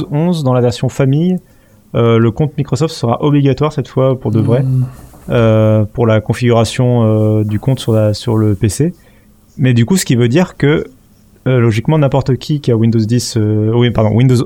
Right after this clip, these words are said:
Speaker 1: onze famille, euh, a forcément un compte Microsoft connecté et donc a forcément, euh, co-, est forcément contactable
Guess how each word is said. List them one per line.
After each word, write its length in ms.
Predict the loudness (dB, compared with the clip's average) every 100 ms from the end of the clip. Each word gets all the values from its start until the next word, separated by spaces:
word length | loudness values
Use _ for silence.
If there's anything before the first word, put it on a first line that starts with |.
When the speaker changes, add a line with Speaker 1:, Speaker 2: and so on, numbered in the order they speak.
| 0
Speaker 1:
onze 340 | 2 2 0
famille, 500 | 0 0 2 2 -2 -6 _ _ _ -2
euh, 440 | 2 2 2 0 -2
a 260 | -2 0 0
forcément 380 | -2 -2 0
un 40 | 0
compte 220 | -4 -6
Microsoft 340 | -4 -4 -6 -2
connecté 480 | -4 -2 -4 -4
et 40 | -2
donc 180 | -2 -2
a 140 | -2
forcément, 720 | -2 -4 -2 0 0 0 0 0
euh, 440 | 2 0 0 -2 -4
co-, 120 | -4
est 160 | -2 0
forcément 320 | 0 0 -2
contactable 540 | 0 -2 -2 -2 -4